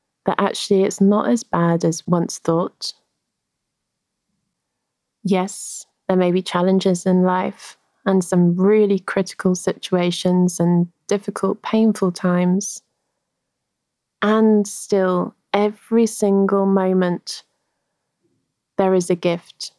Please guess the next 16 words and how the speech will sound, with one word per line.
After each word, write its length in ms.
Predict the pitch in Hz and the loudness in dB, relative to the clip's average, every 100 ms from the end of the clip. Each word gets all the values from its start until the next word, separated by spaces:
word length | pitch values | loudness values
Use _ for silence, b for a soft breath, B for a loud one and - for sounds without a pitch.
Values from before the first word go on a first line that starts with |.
| _ _ - | _ _ -2
This 160 | 403 | -2
whole 280 | - 254 247 | 0 0 2
universe 640 | 214 202 233 254 220 180 - | 2 4 4 4 0 -2 -4
is 140 | 185 | 0
made 280 | 190 185 180 | 0 2 0
up 180 | 185 - | -2 -2
of 180 | 180 180 | -4 -4
polarities. 1000 | - 185 180 185 190 - 180 170 - - - | -2 -2 0 -2 -4 -2 0 0 -4 -12 -6
This 180 | 190 - | -6 -4
human 320 | - 214 196 | 0 0 0
experience 800 | - - 196 185 180 - - - _ _ _ _ _ _ _ | -4 -4 -2 -2 -4 -8 -16 -18 _ _ _ _ _ _ _
is 120 | 202 | -2
made 240 | 196 185 180 | 0 0 -2
up 160 | 180 | -4
of 100 | 185 | -8
polarities. 920 | - 180 175 180 180 - 180 190 - | -6 -2 -2 -2 -4 -4 -4 -6 -12